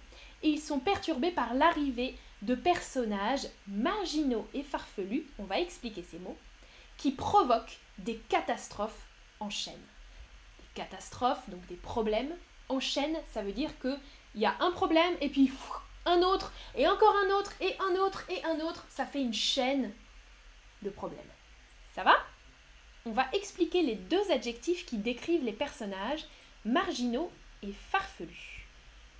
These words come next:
Alors, marginaux, donc c'est le pluriel de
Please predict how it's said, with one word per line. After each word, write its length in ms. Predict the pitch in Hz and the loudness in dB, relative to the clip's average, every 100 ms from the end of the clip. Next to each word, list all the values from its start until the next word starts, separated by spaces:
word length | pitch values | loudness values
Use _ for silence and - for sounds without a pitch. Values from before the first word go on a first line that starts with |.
| - | -2
Alors, 400 | 330 208 143 - - - - - - - | 2 2 -2 -8 -18 -20 -20 -20 -20 -10
marginaux, 840 | 214 240 349 320 - 233 208 330 - - 185 | 0 4 4 4 0 0 0 -2 -4 -12 -12
donc 160 | 175 | -10
c'est 140 | - 208 | -6 -4
le 120 | 202 | -4
pluriel 540 | - 254 240 262 311 | -2 -2 0 2 2
de 80 | 214 | 0